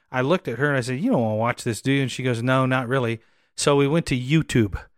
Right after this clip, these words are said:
not YouTube T V, just YouTube. And we started clicking through some of the latest stories. And Jimmy, you can watch YouTube. You can pretty much cover everything you need to cover in an hour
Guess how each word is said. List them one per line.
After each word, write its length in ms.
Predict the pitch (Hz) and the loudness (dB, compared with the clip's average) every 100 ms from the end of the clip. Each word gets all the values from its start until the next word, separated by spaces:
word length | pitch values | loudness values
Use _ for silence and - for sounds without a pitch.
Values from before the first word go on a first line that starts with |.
| _ | _
not 260 | 123 185 220 | -4 -2 0
YouTube 440 | 254 247 269 202 | -2 0 0 -2
T 180 | - 196 | 0 2
V, 380 | 165 247 113 110 _ - | 2 2 0 -4 _ 0
just 240 | 135 - | 0 0
YouTube. 600 | 135 214 - 127 87 - - _ _ _ _ _ _ _ _ _ _ _ _ | 4 4 4 2 0 -6 -20 _ _ _ _ _ _ _ _ _ _ _ _
And 140 | 156 151 | 2 4
we 80 | |
started 360 | - 226 214 160 | 4 2 2 0
clicking 380 | - 214 196 180 | 2 2 2 -2
through 340 | - 190 185 - _ _ - | 0 2 0 -4 _ _ -4
some 200 | - 185 | 0 2
of 60 | |
the 100 | 165 | 2
latest 380 | 160 170 151 - | 2 2 2 -2
stories. 640 | - 165 143 95 82 - - _ _ _ _ _ 196 | 2 6 6 6 -4 -14 -18 _ _ _ _ _ -2
And 160 | 175 | 0
Jimmy, 280 | 170 269 220 | 0 0 0
you 100 | 269 | 0
can 160 | 294 247 | 0 2
watch 240 | 185 127 | 2 2
YouTube. 640 | 156 220 - 170 156 156 _ _ _ _ _ _ _ _ _ _ | 0 -2 0 0 0 -4 _ _ _ _ _ _ _ _ _ _
You 100 | 190 | -2
can 100 | 208 | 2
pretty 160 | 214 160 | 2 2
much 200 | 151 - | 0 0
cover 280 | 165 156 151 | 0 4 2
everything 340 | 156 147 151 | 2 -2 -2
you 60 | 147 | -2
need 160 | 147 | -2
to 60 | 127 | -2
cover 360 | - 151 135 | 2 4 4
in 80 | 113 | 0
an 100 | 107 | 0
hour 460 | 107 123 98 101 | 2 2 0 -4